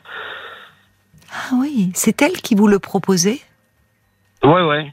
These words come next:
Speaker 2: ouais, ouais, euh, dans
Speaker 1: Elle est
Speaker 2: une chambre,
Speaker 1: étonnante
Speaker 2: euh.
Speaker 1: quand même, c-, cette femme. Enfin,
Speaker 2: Oui, oui, c'est
Speaker 1: c'est
Speaker 2: ce qu'on,
Speaker 1: étonnant
Speaker 2: ce
Speaker 1: de,
Speaker 2: qu'on m'a,
Speaker 1: oui.
Speaker 2: c'est ce qu'on m'a dit, oui.
Speaker 1: Ah oui.
Speaker 2: Oui.
Speaker 1: Mais je
Speaker 2: Bon.
Speaker 1: vous laisse poursuivre.
Speaker 2: Oui. Donc, euh, oui, la poursuite,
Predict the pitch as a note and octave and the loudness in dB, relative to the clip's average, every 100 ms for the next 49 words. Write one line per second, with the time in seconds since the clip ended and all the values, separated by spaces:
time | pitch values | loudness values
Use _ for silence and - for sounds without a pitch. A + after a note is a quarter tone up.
0 | _ - C3 A#2+ B2+ A#2+ G2 E2+ D#2 E3+ | _ -4 0 2 0 -2 -4 -4 -2 0
1 | A3 A3 - A3 F#3 A#3+ - - A3+ E3+ | 2 2 2 2 2 0 -4 -2 0 2
2 | E3 E3+ F3 - - D3 - D3+ - - | 2 0 -2 -4 -2 -2 -2 -6 -6 -2
3 | D#3+ D#3+ D3+ D#3+ F3 F3 E3+ - A#3+ D#3 | 0 0 2 2 4 0 0 0 0 0
4 | C#3 - B3+ A#3+ C3+ B2 A2+ - - G#3 | 2 0 0 0 0 -2 -4 -6 -2 0
5 | A3 A#3+ - - A#2 A#2 - A#2+ G#2 F2+ | 0 0 -2 0 2 0 0 0 -2 0
6 | F3+ G3+ A3+ F#3+ - - - - _ _ | 0 0 -2 -6 -12 -20 -20 -20 _ _
7 | - A#2 A#2+ - - - D3+ C#3+ G3+ - | 2 2 2 -2 -2 2 2 2 -4 -8
8 | E3 - - A#2 - - - - D#3 F3+ | -14 -12 -10 -10 -12 -20 -20 2 4 4
9 | F3+ C#3 - _ - _ _ _ _ - | 2 -2 -8 _ -20 _ _ _ _ -20
10 | _ D#3+ D#3 - - _ _ _ _ _ | _ 2 2 2 -6 _ _ _ _ _
11 | - _ _ B2 B2+ B2+ A#2+ A2+ A2 A2 | -20 _ _ 2 2 4 2 2 2 0
12 | G#2+ G#2 G2+ A#2 C3+ B2+ - C3 - D#3 | 0 0 0 0 2 0 -2 -6 -4 -4
13 | D#3+ | -4